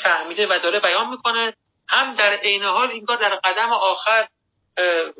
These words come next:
زیر پای اون حقیقتی رو که فهمیده یا اون درکی که داشته رو خالی می‌کنه و ما رو گرفتار دوباره همون رویکرد استتیکی و رویکرد، اه، سوبژکتیو می‌کنه.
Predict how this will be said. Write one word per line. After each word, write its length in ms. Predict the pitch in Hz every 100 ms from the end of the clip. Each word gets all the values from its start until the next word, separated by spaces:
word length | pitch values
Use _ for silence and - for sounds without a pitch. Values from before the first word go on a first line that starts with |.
| 151 151 147 151 147 _ _
زیر 340 | - - 220 220
پای 320 | 220 220 208
اون 220 | 196 208
حقیقتی 480 | 185 175 175 196 202
رو 100 | 202
که 100 | 190
فهمیده 460 | 175 180 175 180 196
یا 160 | 185
اون 140 | 185 190
درکی 200 | 190 180
که 60 | 202
داشته 320 | 175 160 202
رو 180 | 202 175
خالی 340 | - - 165 214
می‌کنه 520 | 220 220 214 220 208 _ _ _ _ -
و 100 | 170
ما 100 | 208
رو 100 | 220
گرفتار 640 | 202 175 165 - 196 220
دوباره 380 | 214 185 - 196
همون 320 | 196 208 214 190 _ _ _ _
رویکرد 600 | 151 175 170 196 202 208 -
استتیکی 880 | 180 - 175 - 165 - 214 233 226 _ _ _ -
و 120 | 165
رویکرد، 760 | 170 170 - 202 208 214 196 - _ _ -
اه، 260 | 156 147 -
سوبژکتیو 880 | - - 170 180 170 - - 220 190 180
می‌کنه. 380 | 190 214 208 240